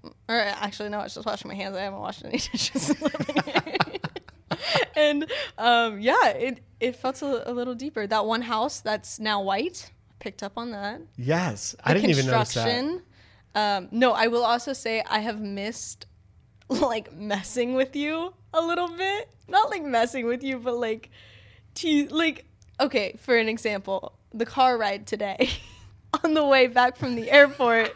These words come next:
Speaker 1: <laughs> Um, my
Speaker 2: This was good.
Speaker 1: my dad w-, uh, went to go call my mom. And
Speaker 2: Maggie's driving.
Speaker 1: Yeah, yeah, yeah. And it's connected to the <laughs> car. And so my dad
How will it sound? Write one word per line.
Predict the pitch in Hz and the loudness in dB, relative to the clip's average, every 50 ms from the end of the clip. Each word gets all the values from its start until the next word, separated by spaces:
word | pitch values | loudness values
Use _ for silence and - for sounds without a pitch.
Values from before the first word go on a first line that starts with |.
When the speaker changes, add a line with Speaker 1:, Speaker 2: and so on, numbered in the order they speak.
| - - | -4 -4
Speaker 1:
<laughs> | - - 302 320 - - - - - - - - - - - - - - - - - - | -4 -4 -4 -8 -10 -10 -12 -12 -12 -18 -20 -16 -14 -12 -10 -10 -10 -10 -12 -14 -14 -6
Um, | - 233 262 269 269 262 262 240 - 160 - - - 214 240 | 2 4 4 6 6 4 2 0 -4 -8 -8 -8 -6 -2 4
my | 254 262 269 269 | 6 8 8 8
Speaker 2:
This | 269 262 | 8 8
was | - 131 - | 6 4 4
good. | - 143 131 120 107 101 95 - - - - - - - | 4 4 6 6 4 2 -2 -6 -14 -20 -20 -20 -10 -2
Speaker 1:
my | 240 269 285 269 | 0 2 2 2
dad | 240 262 311 311 320 311 294 277 262 240 226 - - - - - - - - - | 2 2 2 4 4 6 6 6 4 4 0 -4 -6 -12 -20 -20 -20 -20 -20 -14
w-, | - 254 247 226 - - - | -10 -10 -10 -10 -10 -6 -2
uh, | 262 | -2
went | 247 214 254 240 240 | 0 2 0 0 0
to | - | -2
go | 240 233 226 | -2 -4 -4
call | - - 247 226 220 | 0 0 0 0 2
my | 202 202 | 0 -2
mom. | 202 214 254 277 220 - - - - - - - - - - - - | 0 2 2 2 2 0 -2 -8 -14 -14 -16 -18 -18 -18 -18 -4 0
And | 208 226 220 214 208 190 | 4 4 6 4 6 6
Speaker 2:
Maggie's | 165 170 170 160 170 - | 6 6 6 6 4 4
driving. | - 151 135 120 113 107 110 117 135 - | 6 8 8 8 8 6 2 -2 -2 -4
Speaker 1:
Yeah, | - 233 277 | 0 4 6
yeah, | 269 262 262 240 | 6 8 8 6
yeah. | 214 185 - | 4 4 2
And | - 233 247 | 0 0 0
it's | 240 240 - | 0 0 -2
connected | - - 277 254 262 262 - 277 269 254 262 | -6 -2 2 2 2 2 2 -4 -4 -4 -6
to | - - 240 233 226 220 220 214 202 208 - | -6 -6 -4 -4 -4 -4 -4 -6 -6 -8 -10
the | 196 208 202 220 220 208 202 202 202 196 190 190 190 - - - - _ - - _ - _ - | -10 -8 -8 -6 -6 -6 -6 -6 -6 -6 -6 -6 -6 -8 -10 -14 -18 _ -20 -20 _ -20 _ 0
<laughs> | 262 240 - 254 277 285 - | 2 2 4 4 2 0 0
car. | - - - - - - 339 269 233 220 - - - | -6 6 8 8 10 10 8 8 8 4 0 0 0
And | 285 262 294 | 2 2 2
so | 269 285 262 | 2 2 2
my | 254 240 233 | 2 2 0
dad | 226 269 269 262 262 269 | 2 4 4 4 4 2